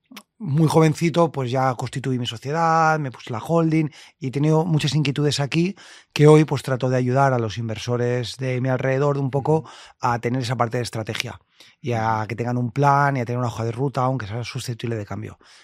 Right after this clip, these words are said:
Speaker 1: Pero creo que impere-, no sé cómo lo ves tú,
Speaker 2: Ujú.
Speaker 1: pero yo creo que la gente vive mucho con vistas muy a corto plazo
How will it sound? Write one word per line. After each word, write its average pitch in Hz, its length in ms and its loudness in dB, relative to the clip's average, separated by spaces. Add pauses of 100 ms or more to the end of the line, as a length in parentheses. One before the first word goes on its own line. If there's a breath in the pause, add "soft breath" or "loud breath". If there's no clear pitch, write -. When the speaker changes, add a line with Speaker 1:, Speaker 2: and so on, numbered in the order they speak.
Speaker 1:
Pero 120 160 -4
creo 143 220 2
que 151 320 2
impere-, 143 600 0
no 127 180 -6
sé 131 260 -4
cómo 127 180 -4
lo 127 60 -2
ves 123 160 -4
tú, 135 240 -2
Speaker 2:
Ujú. 110 140 -8 (220 loud breath)
Speaker 1:
pero 123 140 -4
yo 127 160 0
creo 139 220 0
que 135 80 -2
la 123 80 0
gente 139 420 -2 (240 loud breath)
vive 135 240 0
mucho 131 400 -2
con 120 460 -2 (460)
vistas 131 420 -2
muy 135 220 0
a 131 80 0
corto 123 280 -4
plazo 143 480 -2